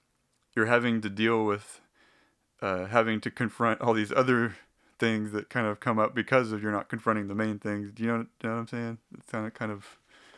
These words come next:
feels like gobbledygook saying all that, but anyway, I'm just trying to give an example of one of the, one day that's kind of what I was writing about and just trying to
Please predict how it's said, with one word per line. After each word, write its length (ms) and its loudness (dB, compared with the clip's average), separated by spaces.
feels 200 -4
like 160 -4
gobbledygook 680 -2
saying 280 -4
all 140 -4
that, 200 -4
but 180 -8
anyway, 320 6
I'm 160 2
just 160 2
trying 160 4
to 60 2
give 180 2
an 80 2
example 480 2
of 140 -2
one 300 0
of 120 0
the, 320 -2
one 220 4
day 160 6
that's 260 4
kind 260 0
of 140 -4
what 140 4
I 100 4
was 260 -2
writing 340 4
about 400 2
and 100 -6
just 180 -14
trying 200 0
to 200 -4